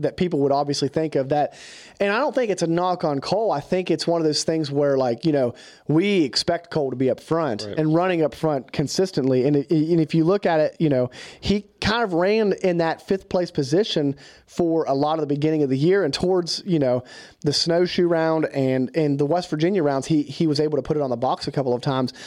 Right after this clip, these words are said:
Speaker 1: But <clears throat> that's somebody that, that I would, you know, I mean, when Walker was running away with these things,
Speaker 2: Mm-hmm.
Speaker 1: it was, it was Cole Richardson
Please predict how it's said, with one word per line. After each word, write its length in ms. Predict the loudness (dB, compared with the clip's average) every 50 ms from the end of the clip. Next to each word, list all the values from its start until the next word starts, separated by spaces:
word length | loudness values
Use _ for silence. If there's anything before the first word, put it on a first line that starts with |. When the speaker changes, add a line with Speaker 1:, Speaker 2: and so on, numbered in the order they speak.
| -18 -18 -18 -10 -4
Speaker 1:
But 460 | -2 0 2 2 2 0 -4 -10 _ _ _
<clears throat> 100 | _ -4
that's 540 | -4 -2 -2 -2 -2 0 0 -2 -2 -2 -4
somebody 320 | -2 -2 0 0 0 0
that, 240 | 0 0 0 0 -2
that 200 | -2 -2 0 -2
I 200 | -2 -2 -2 -2
would, 260 | -2 -4 -4 -6 -8 -4
you 100 | -2 0
know, 240 | 0 0 0 -2 -4 -8 _ _ -20 -20 -12 -6 -2
I 40 | -2
mean, 180 | 0 -2 -2 -6 -12 -20 -20 _ _ _ _ _ _ _ _ _ _ _ _ _ _ _ _ _ _
when 580 | -2 0 2 2 4 2 2 2 0 -2 -4 -6 _ _ _ _ _ _ _ _ _ _
Walker 760 | -6 -2 0 2 2 2 0 0 0 0 2 2 2 0 -4 -4 -2
was 280 | 0 0 2 0 -2 -6 -10 -8 -2
running 340 | 2 2 4 4 4 2 2
away 300 | 2 2 2 2 2 2
with 140 | 2 0 0
these 200 | 0 0 0 0
things, 360 | 0 0 0 0 0 -2 -4 -4
Speaker 2:
Mm-hmm. 120 | -2 -2
Speaker 1:
it 120 | 0 0
was, 400 | 2 2 2 2 2 0 -2 -4 -10 _ _ _ _ _ _ _
it 160 | -2 -2 -2 0
was 260 | -2 -2 -2 -2 -4
Cole 280 | -4 -2 -2 -2 0
Richardson 400 | -2 -4 -4 -6 -6 -4 -6 -6